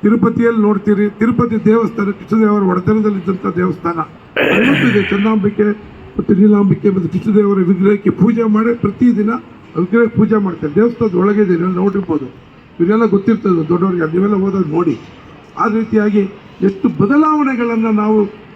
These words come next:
ಈ ಕೇವಲ ಸಾವಿರ ವರ್ಷದಲ್ಲಿ, ಐನೂರು ವರ್ಷದಲ್ಲಿ, ನೂರು ವರ್ಷದಲ್ಲಿ, ಈ ಐವತ್ತು ವರ್ಷದಲ್ಲಿ ಎಷ್ಟು ಬದಲಾವಣೆಗಳನ್ನು ನಾವು ನೋಡ್ತಾ ಇದ್ದೀವಿ, ಎಷ್ಟು ಫಾಸ್ಟಾಗಿ ಬದಲಾವಣೆ ಆಗ್ತಾ ಇದೆ.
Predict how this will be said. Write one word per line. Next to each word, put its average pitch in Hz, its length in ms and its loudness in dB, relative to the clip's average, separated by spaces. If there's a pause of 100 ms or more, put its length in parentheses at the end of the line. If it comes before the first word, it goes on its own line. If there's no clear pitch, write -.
ಈ 208 60 2
ಕೇವಲ 233 400 0
ಸಾವಿರ 226 380 0
ವರ್ಷದಲ್ಲಿ, 208 680 0
ಐನೂರು 220 260 0
ವರ್ಷದಲ್ಲಿ, 190 440 -4
ನೂರು 262 260 4
ವರ್ಷದಲ್ಲಿ, 196 460 -4 (320)
ಈ 202 60 -2 (160)
ಐವತ್ತು 285 300 4
ವರ್ಷದಲ್ಲಿ 202 300 -2
ಎಷ್ಟು 208 200 -4
ಬದಲಾವಣೆಗಳನ್ನು 220 840 0
ನಾವು 202 180 -4
ನೋಡ್ತಾ 190 320 -8
ಇದ್ದೀವಿ, 180 280 0 (380)
ಎಷ್ಟು 220 240 0
ಫಾಸ್ಟಾಗಿ 240 640 0
ಬದಲಾವಣೆ 208 360 0
ಆಗ್ತಾ 190 240 -6
ಇದೆ. 175 220 -6